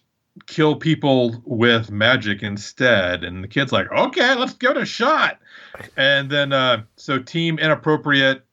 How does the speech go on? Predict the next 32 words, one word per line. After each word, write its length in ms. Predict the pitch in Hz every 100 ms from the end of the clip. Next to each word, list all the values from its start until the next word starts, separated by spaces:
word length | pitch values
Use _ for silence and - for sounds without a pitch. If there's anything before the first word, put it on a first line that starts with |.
| _ _ -
Age 420 | 135 131 127 113
plus 220 | - 127 117
Harvard, 640 | 131 127 120 117 113 110 - - - _ _
uh, 240 | 110 107
make 240 | 101 123 -
their 120 | 139
way 200 | 127 123
down 440 | 113 120 120 120
to 240 | 120 131 113
the, 480 | 113 110 104 101 101 -
the 180 | 117 113
original 420 | 123 127 127 117
room 340 | 104 127 123
that 120 | 110 104
they 140 | 104
entered 320 | 120 113 98
in. 360 | 95 95 98 98 - - - - _ _ _ _
And 580 | 127 117 117 113 110 107 - _ _ _
they 180 | 120 123
try 600 | 120 - - 170 214 220
to 120 | 180
get 200 | 180 175
the 100 | 175
vial, 640 | 135 143 143 143 139 135 127 _ _ _
but 200 | 107 127
RoboCop 640 | 117 139 147 147 147 139 131
Lewis 420 | 127 127 131 131
is 180 | 117 107
there, 600 | 117 117 113 110 113 - _ _ -
and 480 | 123 117 113 113 110
she 440 | - 131 127 120
starts 460 | 120 - 135 131